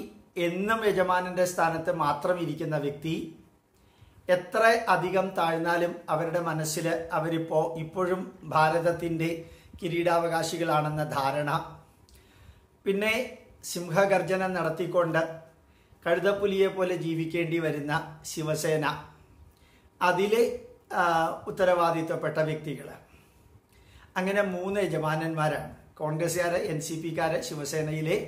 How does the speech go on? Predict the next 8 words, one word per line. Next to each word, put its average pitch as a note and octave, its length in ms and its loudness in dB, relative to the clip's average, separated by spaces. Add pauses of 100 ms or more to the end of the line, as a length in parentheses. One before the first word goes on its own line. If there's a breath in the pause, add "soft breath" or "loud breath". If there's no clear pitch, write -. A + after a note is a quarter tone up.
(760 loud breath)
പ്രസിഡന്റും G#3+ 560 2
ബാക്കി F3+ 300 2
പലരും. C#3+ 300 -6 (1160 soft breath)
എന്നാൽ G3 260 6 (600)
അടിമ F3+ 220 2 (200)
ആരാണ്, F#3 420 2
തൊഴിലാളി F3 420 2 (120)
ആരാണ്, E3+ 320 0